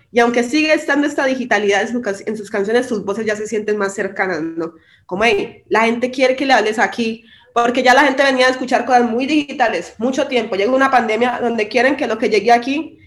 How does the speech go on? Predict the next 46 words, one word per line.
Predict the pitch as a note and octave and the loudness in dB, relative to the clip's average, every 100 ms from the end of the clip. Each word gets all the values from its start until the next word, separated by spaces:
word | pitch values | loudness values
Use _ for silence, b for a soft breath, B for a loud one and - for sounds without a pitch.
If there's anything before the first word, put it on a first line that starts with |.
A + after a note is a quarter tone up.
| b | b
no | A3 B3 | 2 4
sea | C4 C4+ B3+ | 4 4 4
algo | A#3+ A#3+ A#3+ | 4 2 2
que | C4+ | 0
los | A3 | 0
desespere, | G3+ G3+ G3+ G#3 A3+ | -2 -4 -2 0 2
sino | A#3+ G3 | 0 -2
que | A#3 | -2
les | A#3 F#3 | -2 -2
dé | F3 | -4
calma, | E3+ G#3 B3+ C4 C4 B B - | 0 2 2 0 -4 B B -6
o | A3 | -4
que | G#3+ | -2
los | G3+ | -2
suba | G3+ G#3 G#3 | -2 0 2
mucho, | B3+ C4 C4+ B3+ B B B | 2 2 0 -2 B B B
y | G#3 | -14
quiere | G#3 C#4 C#4+ | 0 2 4
cantar | C4+ C4 A#3 G#3+ | 2 2 0 2
bien | A#3+ D#4 | 0 2
lo | D#4 | 0
que | D4 G#3+ | 0 0
hay | F#3 | 2
ahí, | F#3+ B3+ | 2 2
¿no? | A#3+ D4 B B _ | 0 -2 B B _
Como | A#3 B3 | -2 2
que | C4+ | 2
subtitular | C#4 C4 C4 C4+ C#4 | 0 -2 -4 2 2
un | C#4+ | 4
video | C4+ C#4+ C#4 | 4 4 4
no | C4+ | 4
va | C4 | 4
a | |
hacer | D4 C4 - | 4 0 -2
que | B3 | 0
la | A#3+ | 2
gente | G3 A3 | 0 -2
se | A#3+ | -2
aprenda | A3 G3+ | 0 0
la | A3 | 0
canción | F#3+ F#3 F3+ | 0 0 -2
y | |
ya, | F#3 A3 - B B _ | 2 2 0 B B _
tienes | A#3+ B3+ B3+ | 0 0 0
que | B3+ | 0
llegarle. | B3 B3 A#3+ A#3+ B3 F#3 C#3+ | 2 0 0 2 4 2 -4